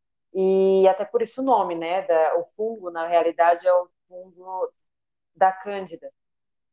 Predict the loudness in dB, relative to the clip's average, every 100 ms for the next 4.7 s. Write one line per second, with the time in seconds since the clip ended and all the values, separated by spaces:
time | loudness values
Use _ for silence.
0 | -8 -4 0 0 0 2 2 4 2 0
1 | -2 -4 -6 -6 -4 -2 -4 -6 -6 -6
2 | -6 0 0 0 -4 -4 -6 0 2 2
3 | 0 -2 0 0 -6 _ -20 -20 _ -2
4 | 0 0 -2 2 4 4